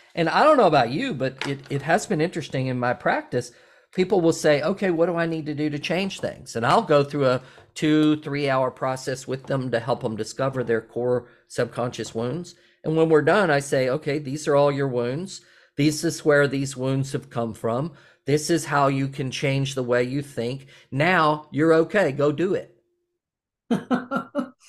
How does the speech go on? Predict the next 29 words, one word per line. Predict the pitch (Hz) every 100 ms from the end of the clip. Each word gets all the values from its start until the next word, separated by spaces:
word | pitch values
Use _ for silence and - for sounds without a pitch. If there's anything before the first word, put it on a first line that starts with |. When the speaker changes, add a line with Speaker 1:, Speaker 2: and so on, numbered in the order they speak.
| _ 202
Speaker 2:
Okay. | 196 190 180
Speaker 1:
And | 185 180
it's, | 175 175 - 156 165 _
it's | 160 165 - -
accurate. | 160 254 - 120 - - - _ _ _ _
But | 160 156
what | 160 151 -
I | 139 139
find | 135 180 208 185 147
is | 143 -
that | 131
the | 131
work | 127 143 285 240 -
is | 131 120
really | 135 135 131 135 135
helping | 147 151 160 147
people | 139 143 135 123 120 117 - -
adapt | 120 101 135 143 123 - - _ -
to | 135 127 120 113
the | 110 101
powerful | - 120 110 - 107
knowledge | 107 107 101 90 -
that's | -
sitting | - 95 87
in | 82
front | - 98
of | 82 -
them, | - _ _ _ _ 196
Speaker 2:
Mm-hmm. | 190 170 170 180